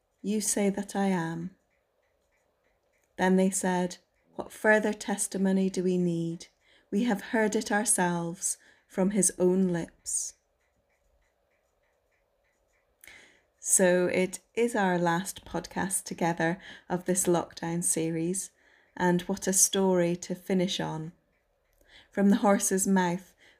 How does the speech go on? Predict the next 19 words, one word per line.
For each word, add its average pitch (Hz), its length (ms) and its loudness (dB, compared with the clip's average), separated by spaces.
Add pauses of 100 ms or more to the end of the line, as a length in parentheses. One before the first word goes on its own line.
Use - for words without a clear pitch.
we 190 100 2
hear 202 320 2
Jesus 170 600 -2
answer 185 380 -2
the 185 120 -8
question, 170 720 -8 (420)
"Are 175 140 0
you 175 240 2
then 175 300 4
the 190 80 -4
Son 175 260 0
of 175 160 -6
God?" 151 480 -10 (420)
with, 175 380 0 (320)
"You 190 320 0
say 180 360 0
that 185 280 -8
I 180 240 -4
am." 160 500 -12